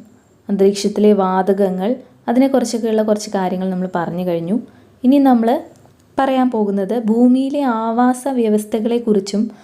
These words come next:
അവയുടെ സംരക്ഷണത്തെക്കുറിച്ചുമൊക്കെയാണ്. എന്താണ് ആവാസ വ്യവസ്ഥ? പരസ്പരവും ചുറ്റുപാടുകളുമായും പ്രതികരിക്കുന്ന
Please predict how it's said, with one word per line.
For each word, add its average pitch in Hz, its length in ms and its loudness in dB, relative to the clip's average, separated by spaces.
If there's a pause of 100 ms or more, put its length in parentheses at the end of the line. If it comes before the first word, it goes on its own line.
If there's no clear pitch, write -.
(220)
അവയുടെ 240 320 4
സംരക്ഷണത്തെക്കുറിച്ചുമൊക്കെയാണ്. 214 1600 -2 (600)
എന്താണ് 381 440 2
ആവാസ 226 460 -2
വ്യവസ്ഥ? 233 440 -4 (760)
പരസ്പരവും 339 760 2 (340)
ചുറ്റുപാടുകളുമായും 330 1040 2
പ്രതികരിക്കുന്ന 208 1000 -2